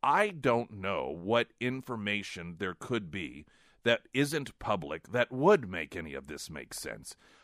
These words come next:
I hope that something does come out, because otherwise this is just such a perplexing, uh, story to me. And I, and I tell you what, though, ultimately, re-, regardless, I,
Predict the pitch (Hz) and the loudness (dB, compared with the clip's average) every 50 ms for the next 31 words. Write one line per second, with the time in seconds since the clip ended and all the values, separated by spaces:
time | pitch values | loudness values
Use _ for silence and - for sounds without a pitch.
0 | _ _ - 110 117 113 139 156 180 - - 110 98 - - - 123 120 117 120 | _ _ 2 4 4 4 4 2 0 0 -4 -8 -8 -6 -2 -2 -2 -2 -2 -4
1 | 107 98 90 107 107 107 95 - - 110 98 98 92 90 - 98 92 104 101 120 | -4 -2 2 2 2 2 0 -2 -4 -2 0 0 0 0 -2 -6 -8 -2 2 4
2 | 123 127 123 110 95 85 85 87 113 135 135 - 113 95 - 92 90 - - - | 6 6 6 6 4 2 0 0 -2 -2 -2 -2 -6 -6 -8 -8 -8 -10 -10 -16
3 | - - - - - - - - 139 165 175 - - - - 104 101 - - 92 | -16 -14 -12 -10 -8 -6 -2 0 0 0 0 -2 -6 -8 -8 -8 -8 -8 -8 -10
4 | 82 - - 98 98 95 - - - 82 78 76 73 - _ - - - - _ | -12 -6 -2 -2 -2 -2 -2 -6 -8 -8 -10 -10 -12 -16 _ -20 -20 -20 -20 _
5 | - - 82 78 - - - - 104 95 87 78 71 69 71 73 69 65 67 67 | -6 -4 -4 -2 -2 -4 -4 -2 0 0 0 0 -2 -6 -10 -10 -12 -14 -14 -16
6 | _ _ _ _ _ _ _ - 101 101 95 95 92 87 85 - 104 104 - - | _ _ _ _ _ _ _ 0 2 2 2 2 0 -2 0 2 2 2 2 0
7 | 98 98 95 95 110 123 - - 139 131 120 104 95 104 110 110 - 92 90 87 | -2 0 2 2 0 0 0 0 2 2 2 2 4 2 2 2 0 -4 -4 -2
8 | 80 78 80 - - - 113 117 123 - - 107 95 80 - - 76 73 73 80 | -2 -2 -2 -4 0 4 4 6 4 4 -2 -8 -10 -10 -10 -10 -10 -10 -10 -10
9 | 82 _ _ _ - 101 101 92 - - 101 92 107 107 110 110 104 95 90 87 | -14 _ _ _ -8 -6 -6 -6 -8 -10 -2 2 4 4 4 4 2 0 -4 -6
10 | 82 - - - 98 | -6 -8 -10 -10 -10